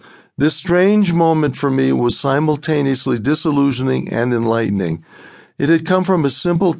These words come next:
childhood trick, but it completely changed my view of acting, and for the first time gave me a perspective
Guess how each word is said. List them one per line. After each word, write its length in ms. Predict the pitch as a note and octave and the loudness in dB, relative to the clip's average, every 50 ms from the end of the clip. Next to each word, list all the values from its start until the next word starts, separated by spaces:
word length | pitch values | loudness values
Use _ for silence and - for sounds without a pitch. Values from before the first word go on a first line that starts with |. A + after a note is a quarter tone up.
| - | -8
childhood 600 | - - D#3+ D#3+ E3+ F3 E3+ D#3 C#3 D#3+ D3+ C3 | -6 -2 0 0 2 2 2 2 2 0 0 0
trick, 360 | B2+ - - E3 D3+ B2 - - | -2 -4 -2 -2 0 0 -2 -4
but 400 | - - - A#2+ A#2 B2+ B2 - | -8 -12 -8 -4 0 0 0 0
it 140 | - C3 B2 | 0 -4 -4
completely 680 | - C3+ B2+ A#2 - - - F#3 G3+ A3 G#3+ G3 G3 | -4 -4 -6 -6 -8 -6 -2 -2 0 0 0 0 0
changed 440 | F3 - - D#3+ D#3 D#3 D#3 C#3 B2+ | -2 -2 -2 -2 -2 0 -2 -2 -2
my 160 | D3 C#3+ C#3 | 0 0 0
view 200 | B2+ A#2 C#3 C3+ | 0 0 0 0
of 120 | B2+ A#2 A#2 | 0 2 2
acting, 500 | A#2+ A#2 A2+ G#2 - - A2 G#2+ A#2 - - - - - - - - - | 0 0 0 -2 -2 -4 -4 -4 -4 -6 -12 -20 -20 -20 -20 -18 -8 -6
and 160 | - B2+ A#2+ | -4 -2 -2
for 80 | C#3+ C#3+ | -2 -2
the 100 | B2+ A#2+ | -2 -2
first 380 | - - D#3 E3 E3+ E3 - | 0 2 2 2 2 0 -2
time 300 | - D#3 D3 C#3+ C#3+ C3+ | 0 0 2 0 0 0
gave 320 | B2+ B2 C3+ C3+ C#3 B2+ C3 | 0 2 2 2 2 2 0
me 80 | C#3 | -2
a 60 | C3 | -2
perspective 840 | - C3+ C3+ A#2+ - - - C#3+ C#3 C#3+ C#3 C3+ C3 A#2 A#2 A2 A2 | -2 -2 -4 -4 -4 -4 -2 0 0 0 0 0 0 0 0 -2 -6